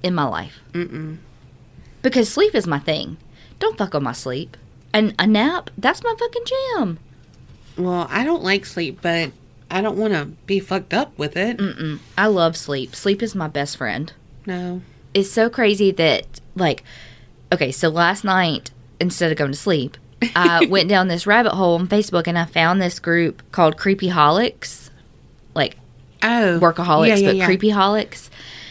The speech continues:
Speaker 1: And so in that post, or, like, in one of their posts, it was this, like, five-panel image of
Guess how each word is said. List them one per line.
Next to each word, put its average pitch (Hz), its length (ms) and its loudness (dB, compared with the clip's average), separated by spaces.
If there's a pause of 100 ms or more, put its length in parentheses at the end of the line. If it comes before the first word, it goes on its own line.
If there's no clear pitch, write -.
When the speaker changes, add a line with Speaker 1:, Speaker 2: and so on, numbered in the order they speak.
(240)
Speaker 1:
And 190 220 2
so 170 640 4
in 220 220 2
that 190 280 2
post, 226 720 0
or, 160 260 6
like, 165 180 2
in 185 140 2
one 208 120 6
of 220 80 4
their 165 160 2
posts, 160 600 0 (520)
it 185 100 4
was 202 200 4
this, 185 340 -4
like, 156 360 -2 (560)
five-panel 185 1040 0 (240)
image 170 600 2 (600)
of 170 440 4